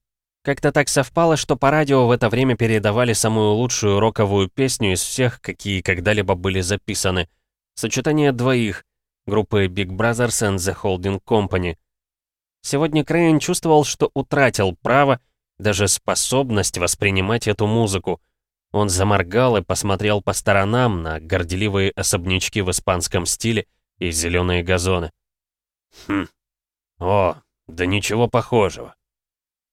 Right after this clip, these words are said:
Собственный голос показался ему странно невыразительным. Приходилось делать усилия, чтобы говорить нормально, говорить так, будто он не... не убил только что человека.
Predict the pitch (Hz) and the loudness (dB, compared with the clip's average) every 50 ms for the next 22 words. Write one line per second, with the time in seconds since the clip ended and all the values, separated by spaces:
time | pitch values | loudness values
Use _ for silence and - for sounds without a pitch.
0 | _ _ _ _ _ _ _ - - 131 120 - - 135 135 131 131 120 127 160 | _ _ _ _ _ _ _ -4 -4 -4 -4 -2 -2 2 2 2 2 2 2 2
1 | 170 165 156 - - 135 - 123 113 147 151 147 - 139 131 127 127 123 120 - | 2 2 0 -2 -4 -2 -2 0 2 2 2 2 2 0 2 2 2 2 0 -2
2 | - - 127 127 131 131 131 127 127 120 117 120 123 127 123 123 117 101 - 104 | -2 0 0 2 2 2 2 2 2 2 0 0 0 0 0 -2 -4 -2 -2 -2
3 | 95 95 92 85 - _ _ _ _ _ _ _ _ _ - 101 92 104 101 101 | 0 0 -2 -4 -4 _ _ _ _ _ _ _ _ _ -4 -2 -2 -2 -2 0
4 | 107 104 104 95 95 104 104 101 95 - 95 92 - - 113 110 98 - - - | 0 0 0 -2 -2 0 0 0 0 -2 -4 -4 -4 -2 -2 -2 -2 -2 -4 -6
5 | 98 87 92 85 95 92 95 98 98 90 - 104 98 95 95 104 113 117 110 92 | -4 -4 -2 -2 0 0 0 0 -2 -4 -2 0 0 2 2 2 2 2 0 -2
6 | 80 - _ _ _ _ _ - 90 85 87 87 85 87 87 85 - _ - 110 | -4 -8 _ _ _ _ _ -12 -10 -6 -4 -2 0 -2 -2 -4 -6 _ -2 0
7 | 113 107 90 85 95 92 - _ - 95 92 95 95 95 95 92 90 90 87 87 | 0 0 -2 -6 -8 -8 -8 _ 0 0 2 2 2 2 0 0 0 0 0 0
8 | 87 87 85 82 78 - _ _ _ _ _ _ _ _ _ _ _ _ _ 90 | -2 -2 -4 -6 -8 -10 _ _ _ _ _ _ _ _ _ _ _ _ _ -4
9 | 92 101 110 113 113 113 117 107 98 98 104 101 95 95 92 - _ 98 98 95 | -2 0 2 2 2 2 0 -2 -2 -2 -2 0 0 -2 -2 -4 _ -4 -4 -2
10 | - 107 101 - - - 98 85 - - - 85 90 90 92 92 90 80 - - | -2 -4 -4 -4 -4 -6 -6 -4 -4 -4 -2 0 2 2 2 2 0 -2 -4 -8
11 | 73 71 | -12 -14